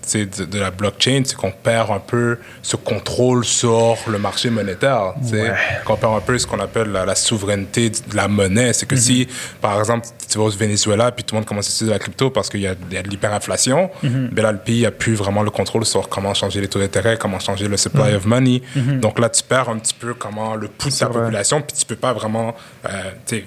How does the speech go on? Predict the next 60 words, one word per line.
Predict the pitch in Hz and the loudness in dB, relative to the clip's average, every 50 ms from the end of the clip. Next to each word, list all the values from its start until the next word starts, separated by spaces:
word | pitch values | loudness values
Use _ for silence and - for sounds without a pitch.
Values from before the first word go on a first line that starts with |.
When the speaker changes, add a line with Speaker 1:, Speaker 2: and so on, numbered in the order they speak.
| - - - - | -10 -18 -10 -4
Speaker 1:
comme | - 113 107 | -4 -4 -2
tu | - 113 | -2 -2
dis, | 107 110 131 | 0 0 0
les, | 120 107 | 0 0
les | 101 101 | -2 -2
fondements | - - 117 110 120 | -2 0 0 2 2
de | 123 123 | 2 2
la | 113 | 0
société | - 104 98 - - 123 | -2 -4 -4 -2 -2 -2
ne, | 113 101 - | -2 -2 -4
ne | - 117 98 | -6 -8 -6
tiennent | - - 104 95 | -6 -6 -6 -6
plus | - - 113 107 | -6 -6 -6 -4
en | 98 95 | -4 -4
place. | - 131 143 - - - - - - | -2 -2 -2 -2 -2 -4 -6 -2 2
Speaker 2:
Mhm. | 165 143 151 175 160 - - | 4 4 4 4 2 0 -2
Speaker 1:
Euh, | 95 92 90 85 82 80 - - - | -2 -2 -2 -4 -6 -6 -8 -4 0
je | - - - | 0 0 2
pense | - 113 - | 2 0 0
que | - - | 0 0
c'est | 107 | 0
super | - - - 110 101 | 0 0 0 0 0
intéressant, | 101 - - 113 107 104 98 - 170 160 | 0 2 2 2 2 2 2 2 2 2
mais | 117 110 - - - | 2 0 -2 -2 -2
t'avais, | 120 110 117 | 0 0 0
t'as | 117 - 117 | 2 0 2
dit | 117 170 | 2 2
un | 180 143 | 2 2
mot, | 131 156 160 | 2 0 0
par | - - 110 | 0 -2 -2
contre, | - - 147 135 | -2 -2 -2 -2
que | 127 | -2
j'aimerais | 107 107 104 123 131 | -4 -4 -4 -4 -6
que | - | -6
tu | - | -6
définisses | 107 104 - 113 110 110 | -6 -4 -2 -2 -4 -4
plus | - - - 120 117 - | -4 -6 -4 -4 -4 -4
profondément, | - - 104 - - 101 95 101 101 117 127 139 | -4 -8 -6 -4 -4 -4 -4 -2 -2 -2 -2 -2
c'est | 135 - - 98 | -2 -4 -6 -6
staking. | - - - 127 120 117 - - 95 92 95 - - - - - - - - - - | -6 -4 -2 0 0 0 0 -4 -6 -8 -8 -12 -14 -18 -20 -20 -16 -12 -8 -2 2
Speaker 2:
Ouais. | 131 131 127 123 123 | 2 4 4 4 2
Speaker 1:
Ça | 120 120 | 2 2
veut | 110 | 2
dire | 107 117 107 | 2 0 2
quoi | - 123 | 2 0
exactement ? | 120 104 98 - - 92 90 87 - - - - | 0 0 -2 -6 -6 -6 -6 -6 -8 -8 -6 -4
Speaker 2:
Ok, | 127 - 135 127 120 | 0 2 2 2 2
donc | 135 139 135 - - | 2 2 0 2 2
quand | - 208 262 | 0 0 0
tu | - - 160 | -2 -6 -6
stakes, | 147 - - - 143 147 165 139 120 135 - - - - - - - - - - - - - - - - - - - - - - | -6 -6 -4 0 0 2 2 0 -2 -4 -8 -16 -20 -20 -20 -20 -20 -20 -20 -20 -20 -20 -20 -20 -20 -20 -20 -18 -14 -14 -14 -6
ça, | - - 196 185 | 0 0 2 2
c'est | - 165 | 2 2
un | |
concept | - 147 131 127 - 151 147 - | 0 0 0 0 -2 -4 -4 -4
qui | - 127 | -4 -2
vient | 117 123 123 | -2 0 -2
du, | 123 110 110 110 107 | -2 -2 -4 -6 -6
du, | - - - 110 107 104 101 101 101 98 | -8 -8 -8 -6 -4 -4 -4 -4 -4 -4
euh, | 101 | -4